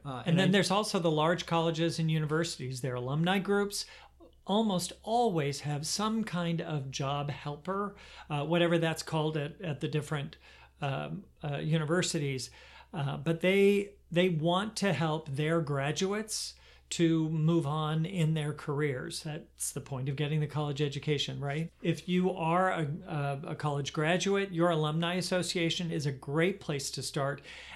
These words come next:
Speaker 2: And you don't have to be in the same community where your university is. Uh, for example, I went to a university, uh, in a different state, but they can put me in touch with other alumni here in the Portland area.
Speaker 1: Well, that, so it just occurred to me that,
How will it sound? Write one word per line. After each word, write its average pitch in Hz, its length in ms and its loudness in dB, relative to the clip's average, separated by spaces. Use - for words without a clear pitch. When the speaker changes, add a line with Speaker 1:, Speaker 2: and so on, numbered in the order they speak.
Speaker 2:
And 214 300 4
you 202 120 2
don't 214 280 2
have 220 300 -2
to 196 100 0
be 214 240 2
in 190 120 -2
the 185 60 -2
same 185 240 0
community 175 460 0
where 151 280 2
your 151 360 0
university 151 760 -2
is. 147 380 -8
Uh, 147 160 -4
for 170 160 0
example, 165 360 0
I 139 100 -2
went 151 180 -2
to 151 160 -2
a - 20 0
university, 147 880 -2
uh, 147 260 -6
in 160 160 0
a 151 60 2
different 156 360 0
state, - 460 -2
but 170 240 0
they 180 140 2
can 170 260 -2
put 202 280 -4
me 165 200 0
in 147 120 -4
touch 160 540 -4
with 165 160 6
other 185 280 6
alumni 147 640 0
here 180 380 2
in 190 640 2
the 170 120 0
Portland 160 420 -2
area. 143 400 -6
Speaker 1:
Well, 165 100 2
that, 160 220 -2
so 170 160 4
it 165 100 4
just 185 220 0
occurred 190 300 0
to 185 60 0
me 156 200 2
that, 143 280 -2